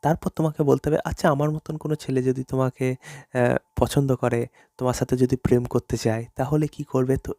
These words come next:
এইভাবে তোমাকে আস্তে, আস্তে, আস্তে, আস্তে কি করতে হবে? না, তোমার চাচির মনের মধ্যে কি রয়েছে, সেই জিনিসটা তোমাকে একটু জেনে নিতে হবে, ঠিক আছে? তারপর তুমি কিন্তু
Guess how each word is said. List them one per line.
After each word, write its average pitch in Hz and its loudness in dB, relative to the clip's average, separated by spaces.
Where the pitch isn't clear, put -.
এইভাবে 175 4
তোমাকে 143 -4
আস্তে, - -6
আস্তে, - -6
আস্তে, - -6
আস্তে - -8
কি - -12
করতে - -4
হবে? 180 2
না, 131 0
তোমার 139 -4
চাচির 135 -4
মনের 120 2
মধ্যে 127 0
কি 123 -2
রয়েছে, 120 0
সেই 147 2
জিনিসটা 135 -2
তোমাকে - -6
একটু 147 2
জেনে 110 -2
নিতে 107 -8
হবে, - -6
ঠিক - -2
আছে? - 2
তারপর 165 4
তুমি 123 -8
কিন্তু 202 -8